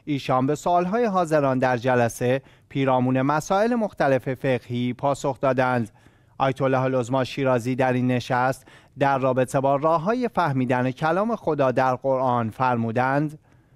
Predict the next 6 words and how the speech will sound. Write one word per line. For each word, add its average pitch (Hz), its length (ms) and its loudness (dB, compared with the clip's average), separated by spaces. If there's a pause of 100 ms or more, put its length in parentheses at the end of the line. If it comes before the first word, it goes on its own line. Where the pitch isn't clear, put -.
(300)
مرحوم 170 440 0
شیخ 185 320 -2
انصاری 127 580 0
رضوان 156 440 0
الله 214 360 0
علیه 120 400 2